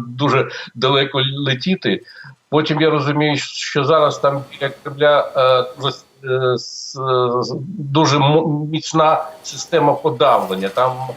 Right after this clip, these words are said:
гасяться навіть сигнали Джі Пі Ес. Там люди не можуть знайти один одного, тому що нема нормального зв'язку. І тут з України <laughs> перелетів, як вони кажуть, там якийсь безпілотник, який, е, ну, за своєю конфігурацією не може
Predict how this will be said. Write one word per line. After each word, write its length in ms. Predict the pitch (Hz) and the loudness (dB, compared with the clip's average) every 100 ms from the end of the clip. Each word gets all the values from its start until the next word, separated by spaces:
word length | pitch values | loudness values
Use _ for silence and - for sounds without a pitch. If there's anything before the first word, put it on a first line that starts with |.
| - _ _ | -16 _ _
гасяться 420 | 143 143 139 - 139 | 0 0 -2 -10 -2
навіть 360 | 139 135 131 | 0 0 -4
сигнали 380 | 151 139 143 135 | -6 0 2 0
Джі 160 | 123 135 | -6 -4
Пі 160 | 147 | 0
Ес. 300 | 120 92 - | 2 0 -2
Там 240 | - 113 120 | -2 -2 -2
люди 400 | 135 131 127 120 - _ - - | -2 0 2 0 -8 _ -20 -8
не 140 | 127 131 | 0 2
можуть 340 | 143 127 120 | 4 4 2
знайти 540 | 135 135 143 131 123 117 - | 0 0 2 2 2 0 -8
один 300 | - 127 135 | -2 0 2
одного, 400 | 139 151 123 120 | 2 2 2 2
тому 260 | 117 127 135 | 0 0 -2
що 140 | 135 | 0
нема 280 | 120 127 127 | 2 4 4
нормального 560 | 123 127 131 123 113 117 | 4 4 4 4 2 0
зв'язку. 500 | 117 131 - 185 - _ - - - | -2 -4 -6 -10 -12 _ -20 -14 -6
І 100 | 147 | -6
тут 500 | - 262 254 - 156 | 0 2 2 0 -4
з 120 | 143 | -2
України 580 | 170 180 208 214 185 - | 0 2 2 2 2 2
<laughs> 80 | - | 2
перелетів, 600 | 190 156 175 175 - 180 | 2 2 0 0 0 0
як 200 | 147 147 | 0 0
вони 240 | 147 143 143 | 0 0 2
кажуть, 380 | 156 147 139 | 2 2 0
там 180 | 135 127 - - 143 | 0 0 -2 -14 -8
якийсь 360 | 139 196 143 | -4 0 -2
безпілотник, 760 | 135 156 - 147 139 135 127 - | -2 -2 -2 0 0 0 -4 -4
який, 340 | 113 147 131 - - - - | -4 -2 -4 -8 -20 -20 -2
е, 200 | 127 131 | 2 2
ну, 120 | 135 135 | 2 0
за 160 | 143 | -2
своєю 320 | 135 156 156 | 0 2 2
конфігурацією 760 | 160 143 156 156 165 160 147 143 | 2 0 4 6 6 4 0 0
не 60 | 160 | 2
може 420 | 170 139 131 | 2 2 2